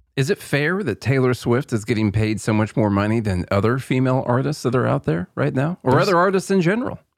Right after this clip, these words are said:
Speaker 2: There's lots of artists out there who don't even have a song on the radio.
Speaker 1: You know, like,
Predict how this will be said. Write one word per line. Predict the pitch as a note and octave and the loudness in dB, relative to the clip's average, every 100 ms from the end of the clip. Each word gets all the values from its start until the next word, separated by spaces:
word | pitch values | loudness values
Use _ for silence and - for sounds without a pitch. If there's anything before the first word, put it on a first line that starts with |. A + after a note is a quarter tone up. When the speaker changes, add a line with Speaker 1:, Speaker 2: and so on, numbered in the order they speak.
| _ _ | _ _
Speaker 2:
There's | B2+ G#3+ B3 | 0 2 2
lots | C3+ C3 | 0 2
of | B2 F#2+ - - | 2 -2 -4 -2
artists | A2 D3 C#3 - | 2 2 2 4
out | A#2 A2+ | 2 4
there | B2 | 4
who | A#2 | 4
don't | B2 A#2 C#3 D3+ - _ _ _ | 2 2 2 0 -6 _ _ _
even | D3 D3+ | -2 2
have | C#3+ | 2
a | C3+ | 2
song | - D3 F3 | 4 4 4
on | |
the | D#3+ | 4
radio. | D3+ C4+ - | 4 2 2
Speaker 1:
You | A3+ | 2
know, | F#3+ | 2
like, | D3 - | 0 -2